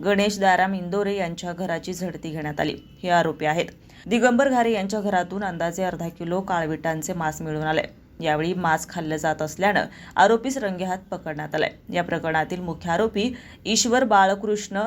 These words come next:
इंदोरे हा फरार असून त्याने अंकुश इंदोरेच्या मदतीने कुटसा जंगलात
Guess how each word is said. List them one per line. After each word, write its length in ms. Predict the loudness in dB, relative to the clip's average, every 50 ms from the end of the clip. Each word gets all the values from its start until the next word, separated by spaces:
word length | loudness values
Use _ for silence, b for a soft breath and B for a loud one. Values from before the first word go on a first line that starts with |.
| -4 -6 B B B B B
इंदोरे 420 | -6 -4 -2 0 2 4 4 2
हा 180 | 2 2 0 0
फरार 400 | 0 0 -2 2 4 4 4 4
असून 360 | 4 2 0 -4 -4 -4 -2
त्याने 280 | 0 0 0 0 0
अंकुश 360 | 0 -2 -4 -6 -6 -6 -6 -6
इंदोरेच्या 520 | -6 -6 -6 -6 -4 -6 -6 -6 -8 -8
मदतीने 580 | -8 -6 -6 -6 -4 -2 -2 0 -2 -2 -4 B B B B B B B
कुटसा 360 | B 4 4 4 4 2 4 4
जंगलात 460 | 4 4 4 4 6 6 6 6